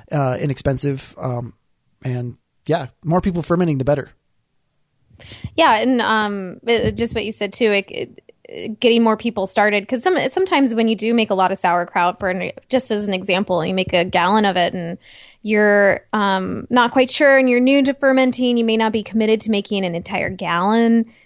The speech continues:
Speaker 2: but that's, I, I, I guess that's another way to get more people involved, is to have them do little smaller ferments and mas-, mason jars and kind of test it out. Or if,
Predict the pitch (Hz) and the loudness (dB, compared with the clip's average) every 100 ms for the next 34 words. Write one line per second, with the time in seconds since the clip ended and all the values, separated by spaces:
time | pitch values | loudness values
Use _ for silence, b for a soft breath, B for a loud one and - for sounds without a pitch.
0 | b 220 220 _ _ - 220 - - - | b 0 0 _ _ 0 0 2 -4 -12
1 | _ - 214 208 - 208 - 226 208 196 | _ -4 -4 -4 -2 -2 0 0 0 -2
2 | 190 220 196 247 196 175 185 - - 160 | -2 0 2 2 2 0 0 -4 -4 -6
3 | - 202 196 208 196 190 190 160 185 226 | -4 -6 -4 -6 -2 -2 0 0 0 0
4 | 208 - - 180 - 208 196 196 202 190 | -4 -4 -6 -6 -6 -6 -2 -2 -2 -2
5 | 185 185 170 170 165 b b b b - | 0 2 4 2 0 b b b b -2
6 | 226 202 247 254 226 185 175 170 226 - | 4 6 6 4 2 -4 -4 -4 -4 -6
7 | 190 175 233 - 233 240 254 247 - 175 | -4 -2 -4 -2 0 0 2 2 2 0
8 | - 196 - 190 180 220 196 214 285 339 | -2 -8 -6 -6 -6 -6 -2 2 4 4
9 | 339 | 2